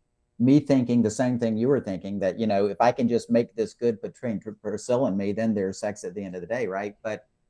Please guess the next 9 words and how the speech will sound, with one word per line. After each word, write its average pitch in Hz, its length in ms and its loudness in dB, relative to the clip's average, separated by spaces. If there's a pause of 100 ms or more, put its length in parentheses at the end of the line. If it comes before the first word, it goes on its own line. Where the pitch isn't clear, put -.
(120)
I 110 120 0
think 151 260 -2
what 131 100 2
I've 107 160 2
started 123 440 -2
to 110 80 -8
understand 110 680 -4
now 95 480 -6
is 101 440 -4